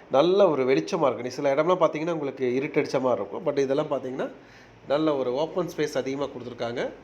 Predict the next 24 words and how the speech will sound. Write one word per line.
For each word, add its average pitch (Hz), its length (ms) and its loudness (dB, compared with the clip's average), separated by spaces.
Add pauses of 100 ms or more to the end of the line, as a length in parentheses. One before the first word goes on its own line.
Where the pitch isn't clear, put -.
(440)
நல்ல 165 380 4
ஒரு 139 260 0
ஃப்ரீயா 165 580 0 (260)
வென்டிலேஷன், 143 600 -4
காத்தோட்டம் 139 460 0
இருக்கக்கூடிய 117 420 -6
அட்டகாசமான 120 420 -2
பகுதி. 113 280 -6
பாருங்க, 123 580 -2 (760)
நல்ல 151 160 8
அருமையான 151 380 6
ஒரு 123 220 -2
ப்ராப்பர்ட்டி. 127 420 -6 (220)
வேணுங்கிறவங்க 170 540 2
தாராளமா 127 380 0
தொடர்புக்கு 117 480 -4
வரலாம். 135 240 -4 (460)
நல்ல 143 240 4
ஒரு 117 420 0 (580)
அருமையா 165 680 6 (440)
சுற்றிலுமே 160 440 4
நிறைய 151 440 4
இடங்கள் 151 260 4
இருக்கு. 139 480 0